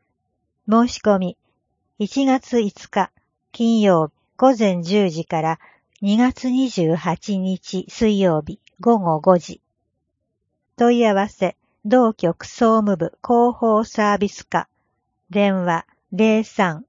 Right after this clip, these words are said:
五三二零の六六九三。都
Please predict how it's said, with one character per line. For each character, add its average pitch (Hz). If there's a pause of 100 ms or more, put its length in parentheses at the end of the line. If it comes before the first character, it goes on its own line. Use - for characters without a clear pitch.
(180)
五 233
三 180
二 185
零 165
の 147
六 190
六 -
九 185
三。 160 (960)
都 226